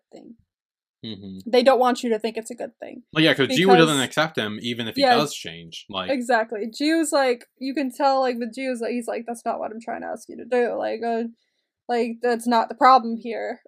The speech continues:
Speaker 1: And, and he does say after that, after the fact, that he thinks he's the problem, which is quite a breakthrough.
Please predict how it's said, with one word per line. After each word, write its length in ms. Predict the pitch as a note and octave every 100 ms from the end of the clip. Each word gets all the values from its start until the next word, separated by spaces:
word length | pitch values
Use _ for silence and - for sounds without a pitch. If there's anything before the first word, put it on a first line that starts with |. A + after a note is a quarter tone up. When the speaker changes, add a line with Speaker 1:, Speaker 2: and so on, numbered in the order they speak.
| -
Speaker 1:
And, 240 | A#3+ A#3
and 160 | B3 B3
he 100 | C4+
does 280 | C4 B3+ -
say 220 | C4 A#3
after 440 | - A3+ A#3 A#3+
that, 180 | A3+ -
after 260 | A3+ B3 A#3+
the 60 |
fact, 260 | A3+ - A3+ -
that 140 | A#3 A#3+
he 160 | A#3+
thinks 240 | A#3 A3 -
he's 200 | B3 A#3
the 100 | -
problem, 500 | - - - - - _ _ _ _
which 220 | - C#4 C#4+
is 180 | D4
quite 240 | - E4+ G4
a 20 |
breakthrough. 460 | D#4+ G4+ - -